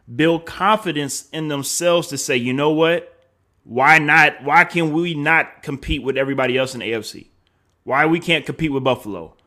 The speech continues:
Why we can't compete with Baltimore? Why we can't compete with those, those bad boys in Kansas City?" Because, like you addressed, Ishmael, the defense is a little suspect. I'm not even gonna front with you. The defense did get addressed in, in, in the, uh, in the draft,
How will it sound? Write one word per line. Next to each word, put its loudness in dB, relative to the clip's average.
Why 2
we 2
can't 0
compete -2
with 2
Baltimore? 0
Why -6
we -4
can't -4
compete -6
with -4
those, 0
those 0
bad 0
boys 0
in -6
Kansas -6
City?" -8
Because, 0
like -2
you 2
addressed, 0
Ishmael, -6
the -4
defense 2
is -4
a 0
little 2
suspect. -6
I'm -2
not 2
even -2
gonna -2
front -2
with -10
you. -10
The -6
defense 0
did 4
get 4
addressed 0
in, -6
in, -6
in -4
the, -2
uh, 0
in -10
the -4
draft, -2